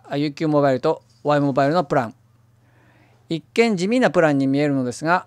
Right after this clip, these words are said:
あー、実際よく見るとですね、かなりインパクトがあります。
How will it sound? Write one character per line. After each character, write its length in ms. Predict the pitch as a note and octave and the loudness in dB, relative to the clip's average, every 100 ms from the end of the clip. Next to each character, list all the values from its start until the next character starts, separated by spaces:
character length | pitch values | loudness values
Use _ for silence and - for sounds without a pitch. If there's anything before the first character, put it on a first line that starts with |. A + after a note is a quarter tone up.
| - | -6
あ 460 | D#3+ D#3 D#3 D3+ | -2 0 0 0
ー、 80 | D3+ | -2
実 60 | E3+ | -4
際 240 | - G#3 | -4 -2
よ 100 | A3 | 0
く 80 | G#3 | 0
見 60 | D#3 | -2
る 60 | |
と 80 | B2+ | -4
で 80 | A#2 | -8
す 100 | - | -6
ね、 300 | C#3+ C#3 - | -6 -6 -10
か 140 | - D#3 | -4 -2
な 100 | C3+ | -2
り 220 | F3+ - | -4 -8
イ 100 | B3+ | -6
ン 120 | C#3+ | -4
パ 100 | C3 | -4
ク 80 | A2+ | -6
ト 80 | D3 | -4
が 220 | E3+ - | -4 -4
あ 40 | |
り 60 | C#3 | -8
ま 140 | A#2+ | -8
す。 240 | A#2+ - | -10 -16